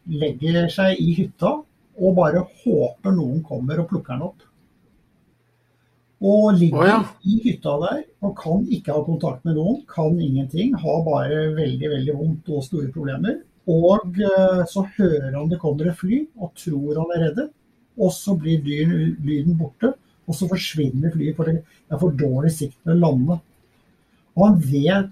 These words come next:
Speaker 1: og så tar det et døgn, og så ligger han enda et døgn og venter. Altså, den ventetiden der med frostskader som blir verre og verre, og hele det må ha vært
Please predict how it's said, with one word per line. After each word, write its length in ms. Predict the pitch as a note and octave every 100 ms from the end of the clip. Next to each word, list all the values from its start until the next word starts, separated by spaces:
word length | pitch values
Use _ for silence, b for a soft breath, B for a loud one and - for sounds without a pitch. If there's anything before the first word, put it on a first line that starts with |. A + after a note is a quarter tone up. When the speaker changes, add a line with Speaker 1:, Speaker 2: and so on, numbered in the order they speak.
| _
Speaker 1:
og 180 | G#3 E3+
så 160 | F3+ F3
tar 220 | E3+ D#3
det 80 | E3+
et 160 | D#3
døgn, 320 | C3 D3+ D3+ E3+
og 80 |
så 80 | F#3
ligger 240 | C#3+ C#3+ F#3+
han 300 | - - D#3+
enda 420 | B2 A#2 C#3 D#3+
et 100 | -
døgn 300 | C3 B2+ C#3+
og 180 | F#3+ D#3+
venter. 440 | C#3 B2+ - D#3+
Altså, 260 | - C3+ F#3
den 380 | - D#3+ G3 A3 _ _ _
ventetiden 1040 | E3 F3+ B2 G2+ _ C3+ C3 C3+ C3 F#3 D#3
der 360 | D3 F3+ G#3+ G3
med 600 | C#3+ C#3 C#3 E3+ F3+ - _ _ _ _ _
frostskader 880 | - E3+ - - - A#2 A#2+ F3 F3+ - _
som 220 | - D#3
blir 160 | D3+ D3+
verre 300 | C3 A#2 D3+
og 80 |
verre, 400 | C3+ A#2 C3+ F#3+
og 540 | A3+ C#3+ C3+ E3 E3+ B B B B _
hele 220 | D#3+ B2
det 160 | E3+ A#3+
må 140 | D3+ C3+
ha 120 |
vært 120 | C3+